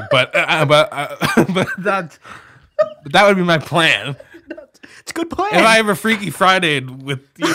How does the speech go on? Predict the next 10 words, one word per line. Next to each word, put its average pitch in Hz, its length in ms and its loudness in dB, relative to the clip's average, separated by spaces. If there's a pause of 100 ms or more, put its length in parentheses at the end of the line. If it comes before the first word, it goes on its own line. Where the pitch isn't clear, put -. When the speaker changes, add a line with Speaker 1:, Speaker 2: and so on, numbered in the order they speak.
(180)
Speaker 1:
someone, 143 500 0
I 123 140 -2
would. 123 180 -8 (480)
I, 127 140 -4
that's 131 240 2
what 135 100 0
I 127 140 2
would 123 60 -6
do 127 100 -6
first. - 500 -10